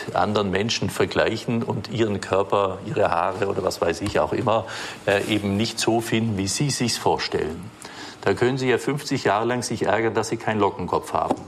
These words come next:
Ja, das gibt's ja, Leute. Äh, nur nützt es was? Nichts, außer Ärger. Ja, sehr banales Beispiel.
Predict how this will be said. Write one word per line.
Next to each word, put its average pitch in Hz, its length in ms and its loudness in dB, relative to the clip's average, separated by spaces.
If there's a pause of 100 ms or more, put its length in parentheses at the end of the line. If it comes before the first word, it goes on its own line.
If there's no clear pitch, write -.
(760)
Ja, 123 280 2 (100)
das - 120 -18
gibt's 151 200 0
ja, 104 80 4
Leute. 90 400 -2 (840)
Äh, 107 240 4
nur 123 200 2
nützt 110 360 0
es - 200 -4
was? - 400 -4 (180)
Nichts, - 640 -2
außer 165 300 0
Ärger. 82 400 0 (800)
Ja, - 180 -4 (380)
sehr 104 260 2
banales 98 540 0
Beispiel. 92 720 0